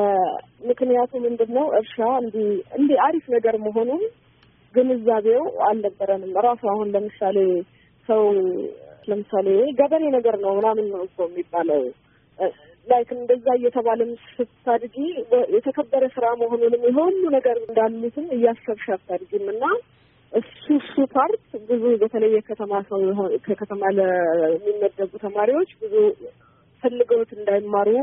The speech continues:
ወይም ወደዚህ መስክ እንዳይገቡ ሊያደርግ ይችላል። ግን አሁን ለምሳሌ እኔ ልምዶችን ሁሌ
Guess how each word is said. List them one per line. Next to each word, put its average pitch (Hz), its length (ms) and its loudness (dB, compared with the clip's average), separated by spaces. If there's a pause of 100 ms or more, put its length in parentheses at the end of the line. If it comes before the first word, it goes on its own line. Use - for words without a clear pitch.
(120)
ወይም 214 260 2
ወደዚህ 208 340 0
መስክ 208 240 -8
እንዳይገቡ 202 440 0
ሊያደርግ 202 380 2
ይችላል። - 460 -8
ግን 220 180 -2
አሁን 220 220 0
ለምሳሌ 220 440 -4 (520)
እኔ 226 100 0 (320)
ልምዶችን 247 560 -2
ሁሌ 403 160 2